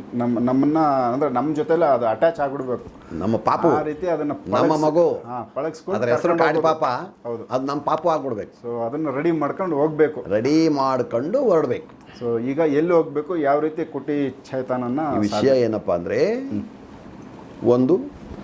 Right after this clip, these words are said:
Speaker 2: ನಿರ್ಜನವಾದಂಥ ಪ್ರದೇಶಗಳು ಅಂತ ಹೇಳಿದೆ ನಾನು.
Speaker 1: ಹೌದು.
Speaker 2: ತುಂಬಾ ಕಾಡುಗಳು, ತುಂಬಾ ಬೆಟ್ಟ ಗುಡ್ಡಗಳು,
Speaker 1: ಹ್ಮ್.
Speaker 2: ಜನಗಳ ಒಂದು ಸಂದಣೆ,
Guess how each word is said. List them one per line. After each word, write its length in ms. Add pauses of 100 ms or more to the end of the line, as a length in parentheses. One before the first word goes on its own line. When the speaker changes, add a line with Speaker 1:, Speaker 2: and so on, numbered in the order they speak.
(320)
Speaker 2:
ನಿರ್ಜನವಾದಂಥ 680
ಪ್ರದೇಶಗಳು 600
ಅಂತ 200
ಹೇಳಿದೆ 260
ನಾನು. 380
Speaker 1:
ಹೌದು. 320
Speaker 2:
ತುಂಬಾ 340
ಕಾಡುಗಳು, 560 (280)
ತುಂಬಾ 260
ಬೆಟ್ಟ 300
ಗುಡ್ಡಗಳು, 480
Speaker 1:
ಹ್ಮ್. 440 (240)
Speaker 2:
ಜನಗಳ 340
ಒಂದು 260
ಸಂದಣೆ, 640